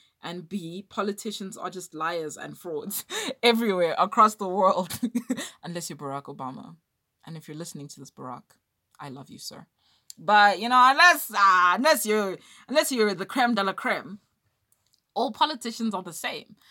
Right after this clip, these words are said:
<laughs> Even the creme de la creme have their own flaws and shortcomings. But all politicians are the same. But in the same way that we have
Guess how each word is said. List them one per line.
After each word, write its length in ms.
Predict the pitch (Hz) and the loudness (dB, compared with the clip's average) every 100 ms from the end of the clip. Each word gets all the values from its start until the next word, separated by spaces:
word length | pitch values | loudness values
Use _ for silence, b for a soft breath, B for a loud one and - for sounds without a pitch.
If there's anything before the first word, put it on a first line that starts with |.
| b | b
<laughs> 240 | b - | b -4
Even 1200 | 277 233 220 214 240 220 - 226 - - 339 480 415 | 0 2 2 2 -2 -4 -4 -8 -8 -4 0 0 0
the 100 | - | 0
creme 240 | 339 311 | 0 2
de 80 | 285 | 2
la 100 | 269 | 0
creme 260 | 226 247 220 | -2 -2 0
have 200 | 208 202 | -2 -2
their 160 | 185 | -6
own 240 | - 196 185 | -4 -6 -8
flaws 360 | 202 180 170 | -8 -8 -8
and 220 | - 170 | -8 -10
shortcomings. 680 | 160 185 - - - - - _ B B - | -10 -12 -12 -12 -14 -14 -20 _ B B 2
But 300 | 208 202 - | 4 4 2
all 200 | 240 285 | 0 0
politicians 600 | 302 269 233 240 208 202 | 2 0 0 -6 -4 -2
are 80 | 185 | -2
the 100 | 170 | -4
same. 460 | - 175 185 233 - b b b b b | -8 -6 -4 -6 -8 b b b b b
But 540 | 196 208 208 202 202 _ _ _ _ _ _ _ - | 4 6 8 4 0 _ _ _ _ _ _ _ -6
in 120 | 247 | -4
the 80 | 254 | -2
same 260 | - 277 320 | -2 -4 -2
way 140 | 285 | 0
that 240 | 247 - | 2 0
we 120 | 196 202 | -2 0
have 420 | 196 180 180 | 2 2 0